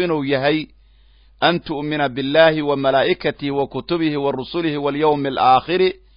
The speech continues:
Yacni, wa bilqadari khayrihi, arkaantii islaam,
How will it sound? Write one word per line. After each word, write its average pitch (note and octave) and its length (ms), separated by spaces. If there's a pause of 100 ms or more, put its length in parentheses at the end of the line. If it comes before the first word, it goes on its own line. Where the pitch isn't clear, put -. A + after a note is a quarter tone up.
(960)
Yacni, D3+ 400
wa D3+ 220
bilqadari D#3+ 640
khayrihi, E3 380 (140)
arkaantii D#3 680
islaam, E3+ 440